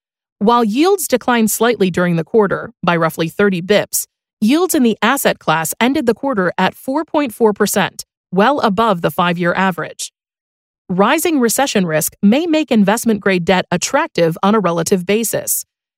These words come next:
Investment-grade debt is likely to outperform high-yield bonds if widening yield spreads, as opposed to rising treasury yields, prove to be the primary driver of performance in credit markets in twenty twenty-three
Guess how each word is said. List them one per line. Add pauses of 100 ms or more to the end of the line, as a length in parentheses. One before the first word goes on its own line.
(260)
Investment-grade
debt
is
likely
to
outperform
high-yield
bonds
if
widening
yield
spreads, (280)
as
opposed
to
rising
treasury
yields, (320)
prove
to
be
the
primary
driver
of
performance
in
credit
markets (280)
in
twenty
twenty-three